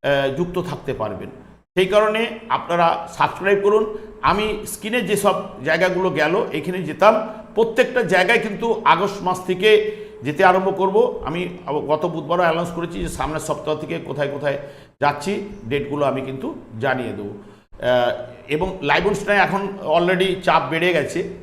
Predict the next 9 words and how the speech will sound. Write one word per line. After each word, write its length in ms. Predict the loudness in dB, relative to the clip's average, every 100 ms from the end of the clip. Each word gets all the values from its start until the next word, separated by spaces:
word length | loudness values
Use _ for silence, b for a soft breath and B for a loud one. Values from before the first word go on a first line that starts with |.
| -8
আহ, 100 | -6
দেখছেন 420 | -4 -6 -4 -4
যে 340 | -2 -2 -2 -10 -2
প্রায় 180 | 0 2
চার 140 | 0 0
পাঁচটা, 540 | -4 0 2 2 0 B B B
আহ, 260 | -2 -2 0
ফোন 340 | -4 -4 -6 -10
রিসিভ 220 | -8 -8